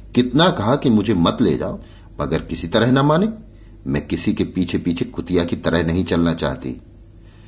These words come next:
मिसेज बोस उठकर खिड़की के पास चली जाती हैं। कानूनी, "अब मुझे मालूम हो गया है कि तलाक का बिल असेंबली में पेश करना पड़ेगा।"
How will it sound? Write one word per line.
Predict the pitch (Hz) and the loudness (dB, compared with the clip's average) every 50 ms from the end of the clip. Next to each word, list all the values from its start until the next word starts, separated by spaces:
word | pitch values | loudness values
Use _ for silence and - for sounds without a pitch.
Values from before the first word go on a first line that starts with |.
| - - - - - - | -20 -20 -20 -20 -10 -4
मिसेज | - 98 104 127 123 101 | -4 0 2 2 2 2
बोस | 90 87 98 98 90 - - - - - | 2 2 2 2 2 2 -4 -6 -4 -4
उठकर | 90 85 - - 80 69 - - - - | -4 -4 -4 -6 -6 -6 -6 -10 -16 -20
खिड़की | - - 117 80 - 85 82 | -10 -8 -8 -8 -8 -10 -12
के | - - | -12 -12
पास | - - 65 64 - - - | -8 -6 -6 -6 -6 -8 -8
चली | - 64 65 65 | -6 -6 -4 -6
जाती | 60 60 57 - - 78 | -6 -8 -10 -8 -6 -8
हैं। | 65 58 - - - - - - - - - - - - - - - - - - | -8 -8 -10 -16 -20 -20 -20 -20 -20 -20 -20 -20 -20 -20 -20 -20 -20 -20 -12 -4
कानूनी, | - 95 87 73 69 65 60 58 57 57 - - - - - - - - - - - - - - - - - - - | -2 0 0 0 -4 -6 -6 -8 -10 -12 -14 -18 -20 -20 -20 -20 -20 -20 -20 -20 -20 -20 -20 -20 -20 -20 -20 -4 -2
"अब | 117 123 | 2 4
मुझे | 135 135 123 143 135 | 4 6 6 6 6
मालूम | 127 117 117 123 131 127 | 6 6 6 6 6 4
हो | 117 120 113 | 4 4 4
गया | 110 117 117 113 | 4 4 4 4
है | 113 123 123 | 4 4 2
कि | 123 - 117 | 2 2 -2
तलाक | - - 101 92 92 87 87 85 - - | 0 2 2 4 4 4 2 2 0 0
का | 95 | 0
बिल | 82 80 90 90 85 85 - 80 | 2 2 2 0 0 -2 -4 -6
असेंबली | 78 - 90 82 85 82 80 82 | -4 -2 -2 0 0 0 0 -2
में | 78 78 71 73 - - - | -2 -4 -6 -8 -10 -16 -6
पेश | - 80 95 127 123 | 0 2 2 2 2
करना | - - 69 65 65 65 | 0 -2 -8 -8 -8 -8
पड़ेगा।" | 64 64 65 60 60 - - 65 60 - - | -10 -10 -10 -10 -12 -12 -12 -14 -14 -14 -16